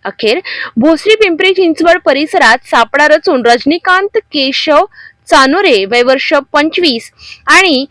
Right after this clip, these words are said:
प्रताप गोपाल उरकुडे, वय वर्ष सव्वीस, या दोन आरोपींना ताब्यात घेण्यात आले. आरोपींकडून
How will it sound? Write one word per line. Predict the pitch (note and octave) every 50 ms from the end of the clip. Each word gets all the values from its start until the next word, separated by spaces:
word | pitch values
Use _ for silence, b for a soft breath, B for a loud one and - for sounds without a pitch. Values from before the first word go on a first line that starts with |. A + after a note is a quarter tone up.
| B B B B
प्रताप | - D#4 D4 - - F4 F#4 G#4 G#4+ -
गोपाल | D4 C4 C#4+ C4+ - - C#4+ C#4 D4+ - - _ -
उरकुडे, | D#4 D4 - - G4+ G#4 D#4+ A#3 G#3+
वय | A3 A#3+ A#3+
वर्ष | A#3+ B3+ A#3+ - - C4+ C4+
सव्वीस, | - - F4 E4+ C#4 B3 B3 B3+ - -
या | C#4+ C4+
दोन | B3+ A3+ B3+ C4 C4+
आरोपींना | C4+ - - A#3 A3+ A3 A#3+ A3 - - F4 G4+ G4+ D#4+ A#3+ A3 A#3+ D4+ _ _ _ _ _ _ _ _ _ _ -
ताब्यात | A#3+ A#3 G#3 G#3+ G3+
घेण्यात | E3+ E3 G3+ G3 F#3+ F3 F3+
आले. | A#3 F#3+ F3+ F3 - _ _ _ _ _ _ _ -
आरोपींकडून | C4+ C4+ C#4 E4 E4+ G#4 A4 A#4 A#4+ - G#4 F4 D#4+ D#4+ F4